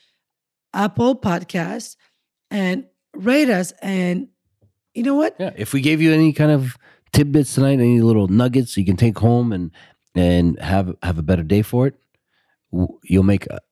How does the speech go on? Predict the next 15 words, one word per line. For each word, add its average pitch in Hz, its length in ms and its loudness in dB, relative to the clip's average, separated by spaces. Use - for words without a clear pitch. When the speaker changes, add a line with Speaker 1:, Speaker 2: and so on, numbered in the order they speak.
Speaker 2:
our 120 140 0
day 92 220 -4
a 87 80 -2
little 85 180 -4
bit 73 140 -8
better 82 260 -4
if 82 140 -10
you 78 60 -12
go 78 380 -6
and 80 220 -4
rate 82 180 0
us 78 300 -6
and, 69 340 -10
and 76 160 -8
like. - 460 -6